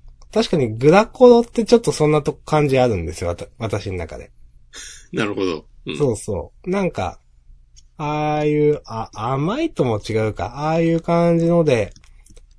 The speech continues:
Speaker 1: いや、美味しいんだろうけど、なんか自分がハンバーガーに求めてるものと違わないみたいなのはちょっとあって。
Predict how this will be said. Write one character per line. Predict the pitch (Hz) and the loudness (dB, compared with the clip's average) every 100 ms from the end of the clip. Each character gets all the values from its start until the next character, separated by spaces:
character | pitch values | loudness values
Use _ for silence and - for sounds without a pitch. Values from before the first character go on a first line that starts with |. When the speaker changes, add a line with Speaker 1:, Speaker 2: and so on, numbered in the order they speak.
| - _ - - - - _ - | -20 _ -20 -20 -20 -20 _ -10
Speaker 1:
い | |
や、 | 113 | -6
美 | 147 240 302 | -2 0 -2
味 | |
し | - | -2
い | 339 | 0
ん | 277 | 2
だ | 160 | 4
ろ | 156 | 4
う | 143 | 2
け | |
ど、 | 120 | 0
な | 139 | -2
ん | |
か | 127 | -2
自 | 113 139 | -2 2
分 | 214 277 | 2 2
が | 269 | -2
ハ | - 226 | 0 2
ン | 240 | 2
バ | 285 | 2
ー | 254 | 2
ガ | |
ー | 147 | 2
に | 127 | 2
求 | 117 117 | 0 0
め | 170 151 | 2 2
て | 110 | 0
る | |
も | 101 95 | -4 -4
の | 87 | -6
と | 78 | -8
違 | - 107 | -4 -2
わ | 110 117 | 0 0
な | 120 139 | 0 0
い | |
み | 135 98 | 0 -4
た | |
い | 82 | -8
な | 73 | -10
の | 82 | -12
は | |
ち | - | -10
ょ | 101 | -12
っ | |
と | - 67 | -10 -12
あ | |
っ | - | -12
て。 | - 62 - | -12 -12 -12